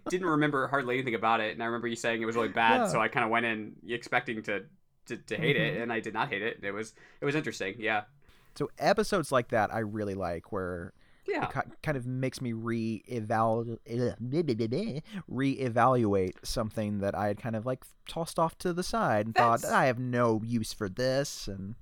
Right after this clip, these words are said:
Speaker 1: That's the thing. Yeah,
Speaker 2: I like
Speaker 1: you,
Speaker 2: that.
Speaker 1: you can't really go by your opinion on something from, like,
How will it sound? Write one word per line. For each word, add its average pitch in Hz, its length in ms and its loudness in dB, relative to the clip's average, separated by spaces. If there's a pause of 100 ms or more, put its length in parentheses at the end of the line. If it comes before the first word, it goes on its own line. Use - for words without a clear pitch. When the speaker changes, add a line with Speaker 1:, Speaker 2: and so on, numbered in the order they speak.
(100)
Speaker 1:
That's 403 300 -8
the 370 100 -2
thing. 131 400 -2
Yeah, 139 100 0
Speaker 2:
I 131 40 4
like 147 100 0
Speaker 1:
you, 170 80 -4
Speaker 2:
that. - 120 -10
Speaker 1:
you 170 80 -10
can't 359 340 -4
really 226 260 2
go 165 540 0
by 151 560 4 (580)
your 151 180 -2
opinion 170 400 0
on 131 120 0
something 123 380 -2
from, 117 240 -4
like, 95 260 0